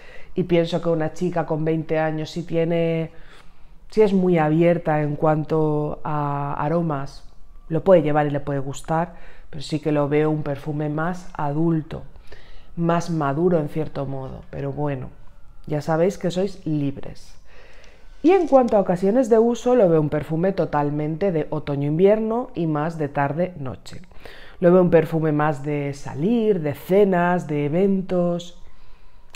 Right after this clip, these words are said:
Tiene ese tipo de carácter, ¿no? No es un perfume súper casual, no. Es un poquito más, pues eso, más nocturno, más sentidito.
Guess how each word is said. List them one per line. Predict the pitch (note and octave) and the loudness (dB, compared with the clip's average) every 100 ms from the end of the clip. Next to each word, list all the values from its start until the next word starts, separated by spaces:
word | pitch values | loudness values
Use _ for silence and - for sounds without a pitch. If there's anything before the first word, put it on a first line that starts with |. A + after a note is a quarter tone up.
| - | -8
Tiene | - F3+ F#3+ | 4 6 6
ese | F#3 | 4
tipo | D#3 D#3 F3+ | 2 4 6
de | D#3+ | 4
carácter, | - C3+ C3+ C3+ - C3 C#3 | 2 -4 -2 -4 -8 -10 -6
¿no? | D3 D3 | -4 -4
No | D3+ | -4
es | D3+ F3+ | -4 -2
un | D#3+ | 0
perfume | E3 D#3 - E3+ D#3+ D#3+ D3+ D3+ D3 D3 C#3+ - - - - - | 2 0 0 0 0 0 -2 -2 -2 -4 -6 -12 -18 -20 -16 -14
súper | - G3+ F#3 D3+ | -2 2 2 2
casual, | D3+ D3 - C#3+ B2+ B2 A#2+ - | 0 -2 0 0 0 -4 -8 -10
no. | D3+ C#3+ B2 - - - - - - - - - - - | -6 -6 -6 -12 -14 -20 -20 -18 -18 -18 -18 -18 -18 -20
Es | - | -6
un | E3+ | -2
poquito | D#3 D3 E3+ E3+ D#3 | -2 2 2 2 2
más, | D#3+ F#3+ | 2 0
pues | - C3 B2 | -4 -8 -8
eso, | - C#3 | -10 -10
más | C3 D3 | -10 -6
nocturno, | C#3+ C3+ - G#3+ A3 G#3 G3+ G3 G3 | -6 -4 4 6 6 4 4 6 4
más | F#3 E3 | 2 0
sentidito. | - D#3 D3 D3 D3+ G3+ G#3+ F3+ F#3+ F#3+ F#3+ F#3+ F#3+ - - | -4 -2 -2 -2 -2 0 -2 -2 0 2 4 2 0 -4 -12